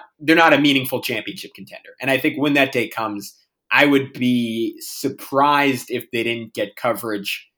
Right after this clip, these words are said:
commensurate with that. And, and I guess that's, that's really the only way I can sum it up, because the, the only other thing, I, the thing you'd be looking forward to this season for this kind of team, and I think the, the nominal coverage that this kind of team usually gets, is just, like, is a lot of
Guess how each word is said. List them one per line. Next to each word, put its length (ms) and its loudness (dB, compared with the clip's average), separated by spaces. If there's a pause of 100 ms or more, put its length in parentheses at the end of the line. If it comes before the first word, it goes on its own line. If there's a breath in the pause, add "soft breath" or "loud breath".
(160)
commensurate 640 -4
with 220 -12
that. 240 -10 (120)
And, 300 -6
and 160 -2
I 60 4
guess 180 0
that's, 340 0 (260 soft breath)
that's 160 0
really 180 4
the 60 4
only 160 2
way 140 6
I 60 2
can 120 -4
sum 220 -4
it 80 -2
up, 160 -6
because 400 -4
the, 180 2
the 140 4
only 160 2
other 160 2
thing, 260 -4
I, 160 -2 (100)
the 140 0
thing 160 -2
you'd 140 -2
be 60 6
looking 300 0
forward 200 0
to 100 -8
this 180 -2
season 400 0 (280)
for 100 0
this 160 4
kind 220 2
of 80 -4
team, 320 4
and 120 -4
I 40 0
think 300 -8
the, 200 -4
the 60 -6
nominal 420 2
coverage 320 -2
that 80 -8
this 140 -8
kind 200 -2
of 60 -6
team 160 -6
usually 380 -6
gets, 400 -8 (280 soft breath)
is 140 -2
just, 180 -2
like, 140 0
is 140 -2
a 60 4
lot 340 4
of 180 2